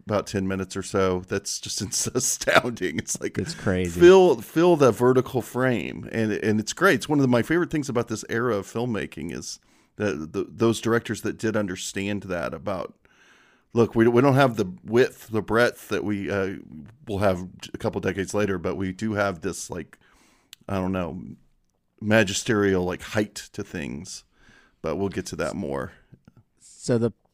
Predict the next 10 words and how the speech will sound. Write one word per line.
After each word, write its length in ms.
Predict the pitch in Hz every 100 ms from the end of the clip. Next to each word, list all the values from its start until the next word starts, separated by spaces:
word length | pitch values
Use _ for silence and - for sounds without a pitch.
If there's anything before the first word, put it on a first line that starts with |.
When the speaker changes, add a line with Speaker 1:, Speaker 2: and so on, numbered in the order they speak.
| _
Speaker 2:
parts 320 | 120 120 -
of 140 | 110 95
both 240 | 107 104
this 200 | 110 107
guy, 220 | 120 101
the 80 | 95
Burgermeister, 720 | 90 98 95 95 95 - 95 -
and, 400 | 95 98 98 92
Speaker 1:
<laughs> 80 | -
Speaker 2:
um, 380 | 90 90 90